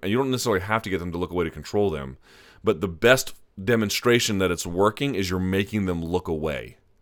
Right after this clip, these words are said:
Look at Krylov. He's looking all the way away. Pretty nasty.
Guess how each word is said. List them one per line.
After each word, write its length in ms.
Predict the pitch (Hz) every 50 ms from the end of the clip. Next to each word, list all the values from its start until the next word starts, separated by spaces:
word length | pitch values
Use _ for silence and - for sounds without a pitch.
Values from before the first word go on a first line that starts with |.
| _ _ _ _ _ _ _ _ _ _ _ _ _ -
Look 160 | 104 104 107
at 280 | 110 95 - - - _
Krylov. 460 | - 107 101 80 73 67 65 - -
He's 220 | _ 101 104 92 95
looking 520 | 98 92 92 101 123 123 - 117 107 95
all 280 | - - 95 98 101 98
the 80 | 95
way 180 | 90 92 90 82
away. 480 | 80 78 76 80 76 67 58 - - _ - - - - - _ _ _ _ _ _ _ _ _ _ _ _ _ _ - _ _ _
Pretty 180 | - - 90 85
nasty. 500 | 82 85 87 85 82 - - 67 62 -